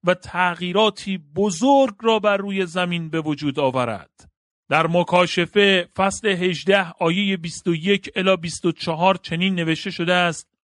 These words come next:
«آنگاه یک فرشتهٔ پرقدرت تخت سنگی را که به شکل آسیا بود برداشت و آن را به دریا انداخت و فریاد زد:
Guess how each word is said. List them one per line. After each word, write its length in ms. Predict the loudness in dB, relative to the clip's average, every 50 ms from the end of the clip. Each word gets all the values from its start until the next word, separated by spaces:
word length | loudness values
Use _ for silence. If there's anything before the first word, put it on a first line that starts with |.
| _ _
«آنگاه 560 | 2 2 4 4 2 4 4 4 4 4 2 0
یک 300 | 0 2 2 2 0 _
فرشتهٔ 600 | _ -2 0 0 0 -2 -2 -4 -2 -2 0 -2
پرقدرت 920 | -2 _ -6 -6 -6 -4 -2 -4 -4 -4 -2 0 2 2 2 2 0 _ _ _ _ _ _ _
تخت 360 | 0 0 0 0 0 -4 -6 -6
سنگی 540 | -6 -4 0 0 0 0 0 -2 -4 -2
را 200 | 2 2 2 2
که 200 | 2 -2 -6 -6
به 140 | -4 -4 -6
شکل 380 | -4 -2 -4 -4 -4 _ -2 0
آسیا 720 | 0 0 0 0 -2 -2 -2 -4 -6 -2 0 2 2 2
بود 460 | 0 0 0 2 2 4 2 2 -2 -6 -16 _ _ _ _ _
برداشت 760 | 0 2 4 4 2 2 4 4 4 4 2 0 -4 -8 -12 _ _ _ _ _ -2
و 60 | -2
آن 280 | 0 0 0 -2 0 2
را 220 | 2 4 4 4
به 160 | 2 0 0
دریا 480 | 0 2 2 0 0 0 2 2 2 2
انداخت 680 | 0 -2 -4 0 2 4 4 4 2 0 -2 -8 _ _ _ _ _
و 120 | -2 -2 -2
فریاد 580 | -2 0 0 0 0 2 2 2 2 2 0
زد: 420 | -2 -2 0 2 2 2 0 -4